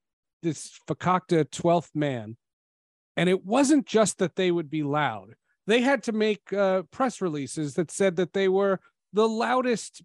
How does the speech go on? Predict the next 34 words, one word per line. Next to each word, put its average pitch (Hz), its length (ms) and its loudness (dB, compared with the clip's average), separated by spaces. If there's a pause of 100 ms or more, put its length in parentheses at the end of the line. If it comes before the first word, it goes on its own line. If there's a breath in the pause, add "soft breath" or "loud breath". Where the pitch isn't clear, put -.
by 233 140 2
decibels. 175 720 -2
They 214 140 0
were 226 160 -2
the 220 120 -2
loudest 220 500 -2
stadium 226 460 -2
in 226 80 -2
the 226 100 0
league. 175 480 -2
And, 135 140 -4 (420 soft breath)
you 185 120 0
know, 156 300 2
the, 160 280 -6
the 156 160 0
Huskies 214 600 0
were, 185 200 -4
were, 190 220 2
were 165 260 0
the 185 80 0
biggest 247 580 0
college 240 380 2
football 214 480 -2
program. 196 600 -2 (360)
And 139 180 -6
then 240 220 4
it 247 120 2
was 202 220 -2
the 196 100 -4
Sounders. 147 760 -6 (260 soft breath)
And 190 140 0
the 208 80 4
Sounders 285 760 4
came, 170 400 -2